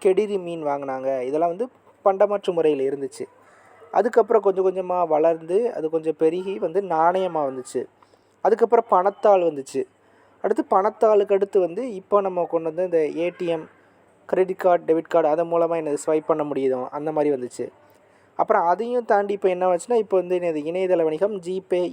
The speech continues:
ஈபே அந்த மாதிரி என்னது போயிருச்சு அப்படின்னு பார்க்குறோம். அடுத்து இன்னொரு சொற்களை ஒழுங்குபடுத்த கேட்டிருக்கான்.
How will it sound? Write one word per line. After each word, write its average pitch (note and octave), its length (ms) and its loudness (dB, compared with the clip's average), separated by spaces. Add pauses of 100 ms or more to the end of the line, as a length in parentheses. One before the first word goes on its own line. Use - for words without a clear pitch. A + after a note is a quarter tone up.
ஈபே F3+ 340 -2 (600)
அந்த G3+ 140 0
மாதிரி G3 200 4
என்னது C#3 320 -2 (320)
போயிருச்சு D#3 540 2
அப்படின்னு C3+ 280 -6
பார்க்குறோம். A#2 320 -6 (2250)
அடுத்து D#3+ 220 0
இன்னொரு F#3 280 2
சொற்களை E3+ 320 2
ஒழுங்குபடுத்த D#3 460 0
கேட்டிருக்கான். C#3+ 500 -6